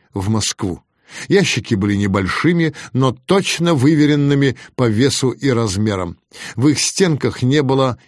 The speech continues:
ни одного сучка. Чтобы сделать такой ящик, требовался большой профессионализм. Между тем рабочие, занятые на этом производстве,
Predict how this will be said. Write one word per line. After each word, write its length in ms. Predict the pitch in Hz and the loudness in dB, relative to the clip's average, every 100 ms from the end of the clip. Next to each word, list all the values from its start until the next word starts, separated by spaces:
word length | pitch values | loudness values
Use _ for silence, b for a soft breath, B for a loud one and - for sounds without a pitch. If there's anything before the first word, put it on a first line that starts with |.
| - | -4
ни 220 | 131 160 | 0 0
одного 540 | - 143 127 131 131 | 0 -2 0 2 2
сучка. 600 | - - 127 - - 107 - _ _ B B B | 0 -2 -4 -6 -8 -8 -12 _ _ B B B
Чтобы 300 | - 175 180 | -2 2 2
сделать 380 | 147 190 175 123 | 2 2 2 0
такой 320 | 170 175 170 | 0 2 0
ящик, 560 | 160 196 160 - 113 B B - | 2 2 0 -2 -6 B B -2
требовался 640 | 156 165 147 151 139 156 | 2 4 4 2 2 2
большой 520 | 131 131 113 - 208 | 2 0 -2 -2 -2
профессионализм. 1160 | 139 120 110 110 - 123 110 107 107 90 85 76 _ _ _ _ _ | -2 -2 -2 -2 -2 -2 0 -2 -2 -4 -8 -12 _ _ _ _ _
Между 380 | 123 160 233 240 | 0 0 2 0
тем 260 | - 220 214 | 2 2 4
рабочие, 540 | 214 185 185 - 170 | 4 4 2 2 2
занятые 480 | 123 165 147 135 147 | 2 2 2 2 2
на 160 | 135 | 2
этом 260 | 135 123 110 | 2 2 0
производстве, 720 | 117 139 127 202 190 - 160 | 2 2 2 0 0 -2 -2